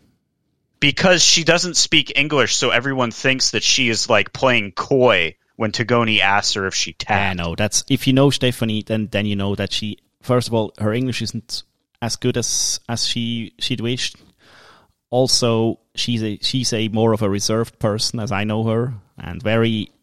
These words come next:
Speaker 2: very, um, calm and very relaxed and very, <sighs> yeah. So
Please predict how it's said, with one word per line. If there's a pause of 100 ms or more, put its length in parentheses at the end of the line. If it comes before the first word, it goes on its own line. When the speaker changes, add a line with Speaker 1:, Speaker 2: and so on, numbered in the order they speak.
Speaker 2:
very,
um, (100)
calm
and
very
relaxed
and
very, (1160)
<sighs>
yeah.
So